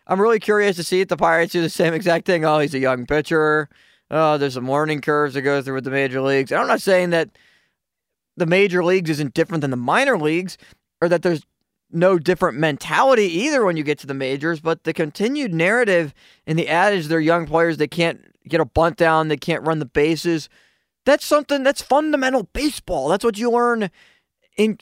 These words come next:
high school, in college, in organized baseball, in A-ball is what is worked on. So I, I just don't understand why that is just such a big point of emphasis that it has to be worked on,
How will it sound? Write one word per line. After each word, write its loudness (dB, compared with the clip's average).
high 4
school, 0
in -2
college, 0
in -2
organized 2
baseball, 2
in 2
A-ball 2
is -6
what 2
is -4
worked -2
on. -2
So -2
I, -10
I 2
just -4
don't 0
understand -2
why 4
that 2
is -4
just -6
such -4
a -6
big -4
point 0
of -2
emphasis -4
that -6
it -6
has -4
to -14
be -8
worked -4
on, -2